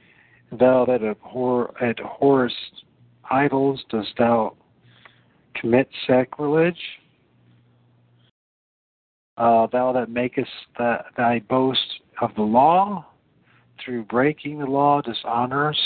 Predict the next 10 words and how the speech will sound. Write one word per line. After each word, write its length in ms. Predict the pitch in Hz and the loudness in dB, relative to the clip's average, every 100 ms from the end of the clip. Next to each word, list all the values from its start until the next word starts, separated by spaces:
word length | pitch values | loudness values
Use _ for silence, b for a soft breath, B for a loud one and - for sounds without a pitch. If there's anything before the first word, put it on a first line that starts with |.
| - - _ _ _ _ _ | -4 -8 _ _ _ _ _
thou 160 | - 101 | 2 2
God? 480 | 101 117 151 196 175 - _ _ _ _ _ _ _ _ _ b b b | 4 2 2 0 -4 -16 _ _ _ _ _ _ _ _ _ b b b
What 100 | 208 | 0
does 100 | 196 | 2
that, 180 | 151 110 - | 2 -2 -4
uh, 160 | 120 110 | -10 -8
verse 240 | 117 113 - | -8 -8 -6
say 220 | 131 110 - | -6 -6 -8
to 40 | |
you? 220 | 110 110 | -12 -12